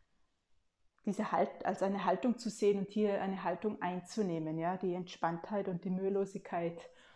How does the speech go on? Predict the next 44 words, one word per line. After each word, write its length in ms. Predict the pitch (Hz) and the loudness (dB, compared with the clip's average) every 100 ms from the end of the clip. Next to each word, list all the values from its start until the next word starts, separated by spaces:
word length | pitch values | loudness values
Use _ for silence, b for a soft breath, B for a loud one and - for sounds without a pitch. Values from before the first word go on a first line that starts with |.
| B B - | B B -10
ist 140 | 185 | -2
eine 260 | 196 190 180 | 0 0 0
Haltung 480 | 170 175 233 226 208 | 0 2 2 2 2
und, 340 | 196 190 - | -2 -4 -4
äh, 180 | 196 185 | -2 0
nicht 240 | 190 - | -2 0
etwas, 400 | 180 180 190 - | -2 -2 -6 -6
das 400 | 196 - - - - _ b b b b b | -8 -8 -12 -18 -20 _ b b b b b
schwer 560 | - - 185 185 190 196 | -10 0 4 6 4 4
irgendwie 440 | 196 190 - 196 | 2 0 0 2
oder 160 | 185 180 | 2 0
sehr 220 | - 180 | -2 -6
komplex 720 | - 190 180 170 - - - - - - | -2 -2 0 -2 -2 -12 -16 -18 -20 -6
ist 360 | 240 208 - | -2 -2 -4
und 180 | 202 190 | -6 -6
schwer 280 | - 190 196 | 0 0 0
zu 120 | - | -2
erreichen 600 | 190 175 175 - 214 185 - - - | -4 -2 -4 -4 -2 -2 -6 -18 -8
ist, 420 | 202 165 - - | -6 -6 -12 -8
ja, 160 | 175 190 | -4 -4
also 160 | 185 | -4
dass 180 | 185 180 | -6 -4
man 120 | 190 | -2
da, 300 | 175 175 180 B B B B B B _ _ 320 | -2 -2 -4 B B B B B B _ _ -8
äh, 160 | 196 180 | -4 -4
sich 200 | - 185 | -4 -6
das 180 | 185 - | -4 0
auch 220 | 180 - | 0 0
ver-, 180 | - 185 - - | -10 -12 -12 -6
verinnerlicht, 580 | 196 196 208 190 - | 0 4 4 4 0
dass 140 | - - | -10 -10
das 180 | 180 - | -6 -4
nicht 340 | 190 - - | -4 -4 -2
das 380 | 196 - - - | -2 -2 -10 -8
Schwerstarbeit 800 | - 202 208 220 - 190 180 196 | 2 6 6 6 0 2 2 2
ist, 260 | 208 - | 0 0
sondern 240 | 202 180 180 | -2 0 -2
dass 160 | 175 | -2
einfach 320 | 190 180 208 | -6 -6 -6
eine 260 | 196 185 180 | -6 -6 -4
Haltung 400 | 175 175 220 208 | -4 -2 -2 -2
ist, 180 | 202 - | -4 -6
eine 180 | 180 185 | -6 -4
Einstellung, 600 | 170 - 214 208 220 | -8 -4 -2 -2 -2